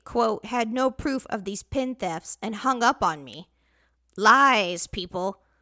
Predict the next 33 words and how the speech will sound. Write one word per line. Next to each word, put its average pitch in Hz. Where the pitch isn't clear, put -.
I 294
already 302
knew 240
that 214
Dad 277
had 254
printed 294
off 262
his 196
own 302
phone 320
records 220
to -
document 226
the 190
unknown 294
numbers 196
listed 214
on 220
his 226
account, 208
as 285
well 311
as 330
the 254
timestamps 311
of 196
when 277
these 277
calls 262
occurred. 269
I 370
knew 262